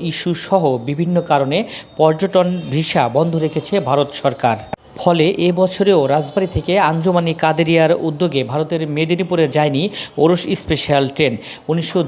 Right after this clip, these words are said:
দুই সালে চালু হওয়া ওরস স্পেশাল ট্রেন দুই হাজার একুশ ও বাইশ সালে করোনা মহামারীর কারণে এবং সবশেষ ছাত্র জনতার গণ অভ্যুত্থানের পর ভারতীয় পর্যটন ভিসা বন্ধের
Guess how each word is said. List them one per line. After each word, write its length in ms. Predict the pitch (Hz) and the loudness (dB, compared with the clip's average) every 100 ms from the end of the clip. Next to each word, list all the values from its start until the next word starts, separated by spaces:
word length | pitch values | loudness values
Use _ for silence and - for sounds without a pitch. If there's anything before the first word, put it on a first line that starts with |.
| 123 | -2
দুই 140 | 175 180 | -2 -2
সালে 240 | - 180 156 156 | 0 2 2 2
চালু 200 | 156 160 170 | 2 2 2
হওয়া 180 | 175 175 - | 4 4 2
ওরস 180 | 165 180 175 | 0 -2 -6
স্পেশাল 320 | - 165 165 160 | -8 -2 -2 0
ট্রেন 180 | 160 175 214 - - | 0 0 -4 -12 -2
দুই 120 | 151 | 2
হাজার 180 | 156 160 156 175 | 4 4 2 0
একুশ 260 | 175 202 202 - 185 | 2 0 -2 0 2
ও 20 | 151 131 | 2 4
বাইশ 200 | 170 175 - | 2 2 0
সালে 200 | 175 127 - | 0 0 0
করোনা 260 | 165 175 185 | 0 2 2
মহামারীর 420 | 165 160 156 147 143 | 0 0 2 0 0
কারণে 280 | 143 131 151 233 - - 151 | 2 2 2 -2 -6 -2 0
এবং 160 | 147 143 - | 2 0 0
সবশেষ 380 | 185 180 170 147 - | -2 0 -2 -2 -4
ছাত্র 220 | 160 - | -6 -4
জনতার 340 | 180 185 180 147 | -4 -2 -2 0
গণ 120 | 160 185 | 0 0
অভ্যুত্থানের 540 | 160 165 170 156 151 147 | 0 -4 -2 -2 0 0
পর 140 | 143 160 131 | 2 2 2
ভারতীয় 340 | 139 156 170 160 | -2 0 0 0
পর্যটন 360 | 151 156 170 175 170 | 0 -2 -2 -4 -4
ভিসা 260 | 165 180 180 - - - | 0 2 0 -2 -16 -2
বন্ধের 360 | 139 175 180 | 2 2 2